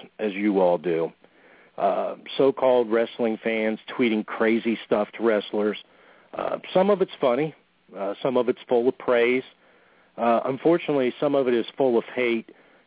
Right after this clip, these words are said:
and some of it is just plain sick. Uh, Reba Hardy is one that comes to mind. She has no problem posting clips of people's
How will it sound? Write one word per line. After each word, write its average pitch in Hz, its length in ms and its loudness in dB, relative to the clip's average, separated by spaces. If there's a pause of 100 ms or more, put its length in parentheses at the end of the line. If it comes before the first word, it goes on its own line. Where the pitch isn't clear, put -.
(120)
and 113 220 -4
some 135 140 2
of 117 160 2
it 113 80 4
is 107 200 2
just - 240 -2
plain 101 320 -2 (120)
sick. - 300 0 (520)
Uh, 104 360 4 (480)
Reba 147 340 4
Hardy 131 420 2
is 98 120 -2
one 110 220 -2
that 104 120 -4
comes 107 300 -6
to 113 60 -4
mind. 90 420 -2 (640)
She 131 120 2
has 127 200 4
no 120 200 2
problem 123 480 0
posting 113 460 -4
clips 123 400 0
of 101 180 -2
people's 110 440 -4